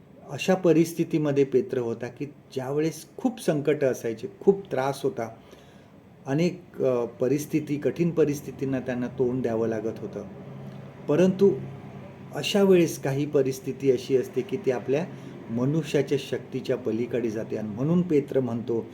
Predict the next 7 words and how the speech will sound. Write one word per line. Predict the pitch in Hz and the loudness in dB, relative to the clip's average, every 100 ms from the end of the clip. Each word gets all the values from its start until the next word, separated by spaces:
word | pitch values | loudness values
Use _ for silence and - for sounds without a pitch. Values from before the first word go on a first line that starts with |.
| - - - | -16 -18 -8
की | 143 | -2
तुम्ही | 143 147 | 0 0
सर्व | 147 - - 180 196 196 | -2 -8 2 8 12 12
आपली | 170 147 143 | 10 2 -2
चिंता | 143 139 120 120 117 101 - - - 104 101 | -2 -2 -2 -4 -6 -8 -16 -18 -18 -14 4
देवावर | 135 139 135 131 127 127 113 | 8 8 8 4 2 0 -2
सोपवा, | - 117 98 113 107 | -4 -6 -4 -8 -8